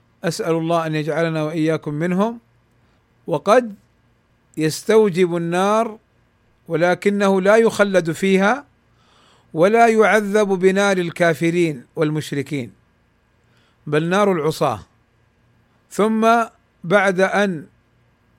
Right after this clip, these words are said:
يقضي ما قضي له من العذاب يخرج من النار ويدخل الجنة، فلا يخلد في النار أبدًا ما دام معه التوحيد،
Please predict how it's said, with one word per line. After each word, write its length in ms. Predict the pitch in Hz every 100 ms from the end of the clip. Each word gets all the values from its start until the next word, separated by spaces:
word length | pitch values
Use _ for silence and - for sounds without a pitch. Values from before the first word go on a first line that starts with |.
| _ _ -
يقضي 520 | 170 220 185 185 180
ما 220 | 180 180
قضي 400 | 175 208 202 185
له 260 | 185 180 175
من 180 | 170
العذاب 600 | 185 170 175 185 233 247 - _ _ _ _ _
يخرج 420 | - 196 - 180 170
من 140 | 170
النار 400 | 165 165 202 220
ويدخل 420 | 208 202 - 175
الجنة، 420 | 160 139 120 101 - _ _ _ _ _ _ _ _ _
فلا 300 | - 143 175
يخلد 460 | 226 226 226 220 202
في 140 | -
النار 380 | 185 180 180 165 -
أبدًا 440 | 185 160 127 107 95 _ _ _ _ _ _ _ _ _
ما 120 | 147 143
دام 340 | 175 185 180
معه 240 | 196 180
التوحيد، 580 | 180 - 170 151 175 123